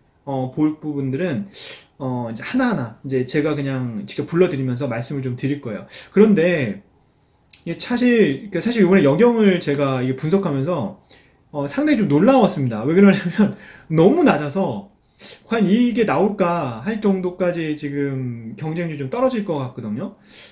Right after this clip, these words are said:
어, 참고로 지금 이천십팔년도, 어, 일 차 때 여자, 여경 경쟁률 오십구 대 일이었습니다. 아, 그리고 이천십팔년도 이 차 때, 어, 일단 모집 인원이 늘었죠. 그러니까 두 배 이상 늘었죠. 그러니까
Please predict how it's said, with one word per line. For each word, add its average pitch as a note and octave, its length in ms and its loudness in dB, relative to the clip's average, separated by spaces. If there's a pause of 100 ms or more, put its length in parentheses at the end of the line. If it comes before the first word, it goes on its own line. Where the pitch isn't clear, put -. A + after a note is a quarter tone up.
(140)
어, C3 680 -4 (500)
참고로 C4 920 4
지금 F3 300 -2
이천십팔년도, F3+ 1300 0
어, C3 560 -4 (480)
일 A#3+ 180 4
차 - 220 2
때 D#3 560 0 (160)
여자, E3 260 2
여경 F#3+ 240 4
경쟁률 D#3+ 420 2
오십구 G3+ 360 2
대 E3+ 100 6
일이었습니다. B2 600 -4 (1040)
아, C#3+ 280 0
그리고 G#3 500 2 (220)
이천십팔년도 A3+ 760 2
이 E3+ 140 -2
차 G3 240 0
때, D3 420 4 (460)
어, D3+ 260 0
일단 D#3 180 0
모집 A3 240 6
인원이 A3 260 4
늘었죠. C#3 540 2
그러니까 D#3 140 -6
두 E3+ 160 -2
배 A#3 140 2
이상 G#3 200 0
늘었죠. D3 600 -2
그러니까 D#3+ 380 -4